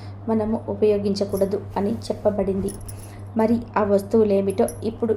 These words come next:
ఈ వీడియోలో వివరంగా తెలుసుకుందాం. అంతకన్నా ముందు మా వీడియో నచ్చితే లైక్ చేసి షేర్ చేయండి.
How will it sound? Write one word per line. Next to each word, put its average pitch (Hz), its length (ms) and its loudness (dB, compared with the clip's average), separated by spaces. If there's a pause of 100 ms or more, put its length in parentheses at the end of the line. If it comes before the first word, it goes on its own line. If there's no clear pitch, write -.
ఈ 208 120 -2
వీడియోలో 202 420 2
వివరంగా 196 500 -2
తెలుసుకుందాం. 190 680 -4 (560)
అంతకన్నా 214 500 0
ముందు 214 400 0 (340)
మా 214 120 2
వీడియో 220 340 2
నచ్చితే 214 440 0
లైక్ 208 400 -2
చేసి 226 180 -6
షేర్ 226 400 -6
చేయండి. 214 180 -6